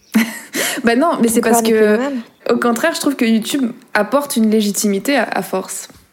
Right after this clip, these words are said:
Speaker 1: que t'as pas à la base. Si je vais voir, euh, un musée pour faire, euh, une conférence ou quoi, ils vont être, euh, chauds patates, ils vont voir la chaîne, ils vont se dire : « Ah, trop bien, elle vulgarise, euh,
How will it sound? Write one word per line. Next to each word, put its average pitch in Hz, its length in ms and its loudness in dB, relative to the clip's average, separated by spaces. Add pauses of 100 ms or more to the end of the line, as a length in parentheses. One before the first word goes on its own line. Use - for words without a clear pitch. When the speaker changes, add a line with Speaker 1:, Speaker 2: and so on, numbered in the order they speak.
(720)
Speaker 1:
que - 80 2
t'as 202 180 0
pas 233 220 0
à 196 140 0
la 190 100 0
base. 202 380 0 (600)
Si - 300 -2
je 262 60 2
vais 240 160 0
voir, 240 280 0
euh, 190 580 0 (600)
un 202 100 2
musée 233 380 4
pour 226 200 -2
faire, 202 260 2
euh, 185 340 2
une 208 120 0
conférence 202 540 0
ou 190 60 0
quoi, 302 200 0
ils 214 140 2
vont 196 80 2
être, 180 280 -2
euh, 180 160 2
chauds 180 160 0
patates, 277 400 0
ils 226 60 0
vont 214 80 2
voir 196 180 4
la 185 100 0
chaîne, 262 240 2
ils 226 60 2
vont 196 120 2
se 190 60 0
dire : « 190 140 2
Ah, 254 160 2
trop 202 160 0
bien, 240 280 2
elle 208 80 2
vulgarise, 196 560 2
euh, 185 220 2